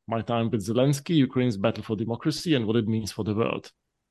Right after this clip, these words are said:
If you enjoyed this episode, please consider subscribing, rating, and reviewing us on Apple Podcasts, Spotify, or wherever you get your podcasts.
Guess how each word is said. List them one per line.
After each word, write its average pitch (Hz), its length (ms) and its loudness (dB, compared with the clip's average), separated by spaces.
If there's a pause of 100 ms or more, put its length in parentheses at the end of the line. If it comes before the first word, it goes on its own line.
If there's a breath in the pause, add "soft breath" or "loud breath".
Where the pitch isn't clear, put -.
(180)
If 135 120 -8
you - 60 -2
enjoyed 185 260 8
this 247 120 4
episode, 127 500 4
please 127 180 0
consider 120 280 -4
subscribing, 127 760 4
rating, 113 440 4
and 110 100 2
reviewing 113 460 2
us 113 180 -4
on 120 100 -6
Apple 113 200 -4
Podcasts, 131 520 2
Spotify, 110 520 0
or 110 120 0
wherever 113 360 2
you 110 160 0
get 101 180 -6
your 110 120 -4
podcasts. - 580 -6